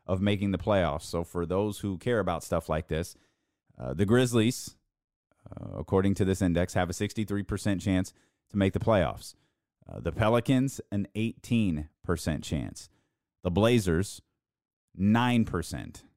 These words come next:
Nine percent. Uh, six percent for your Sacramento Kings, five percent for the San Antonio Spurs.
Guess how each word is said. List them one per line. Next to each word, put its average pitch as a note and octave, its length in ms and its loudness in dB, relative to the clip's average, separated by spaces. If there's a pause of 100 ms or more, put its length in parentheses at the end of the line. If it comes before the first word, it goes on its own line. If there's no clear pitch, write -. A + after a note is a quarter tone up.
(200)
Nine E2 760 -2 (140)
percent. - 420 -8 (360)
Uh, F2+ 140 2
six - 260 0
percent A#2+ 400 0
for G#2 120 -2
your F#2 120 2
Sacramento G2 460 0
Kings, G2+ 320 -4
five B2 360 -2
percent E2+ 420 -2 (380)
for F#2+ 60 -10
the F#2 80 0
San F#2+ 240 2
Antonio E2+ 360 0
Spurs. - 380 -8